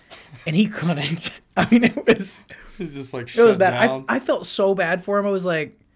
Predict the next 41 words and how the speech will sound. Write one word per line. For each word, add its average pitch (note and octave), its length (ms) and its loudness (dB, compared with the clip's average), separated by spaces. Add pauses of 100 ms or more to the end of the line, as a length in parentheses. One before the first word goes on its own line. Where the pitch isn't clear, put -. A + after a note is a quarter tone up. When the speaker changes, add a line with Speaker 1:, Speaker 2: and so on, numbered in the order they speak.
(200)
Speaker 2:
Did C3+ 80 -10
he C3+ 40 -4
get - 20 -8
Speaker 1:
"Dude, A#3 180 2
you A3 120 2
should D#4+ 180 -2
have F4+ 80 -4
been F#3 100 0
Speaker 2:
paranoid? - 20 -10
Speaker 1:
driving." C#3 420 -4
What? D#3+ 380 -4
Speaker 2:
Did C3 80 -12
he B2+ 40 -10
get A#2+ 140 -10
paranoid? A2+ 460 -20 (220)
Speaker 1:
Um, G#3+ 420 2
no, C#4 540 2
he C#4 240 -6
just C#4 260 -6
didn't B3 240 -4
know A#3 100 -2
what A#3 200 -2
the - 60 -10
fuck A#3 280 -6
was F3 140 -6
going E3 260 -4
on. F#3+ 360 -10
He - 140 -8
just, G3+ 200 -4
like, E3 260 -2
lost D#3 480 -2
his E3+ 180 -6
mind D#3 280 -6
immediately. A#2+ 580 -10 (380)
Um, C3 560 -4 (240)
and C#3+ 400 -4 (400)
eventually G#3 520 -2
I G#3 60 0
saw F3+ 300 -2
him G#3 80 -2
again, F#3+ 580 -6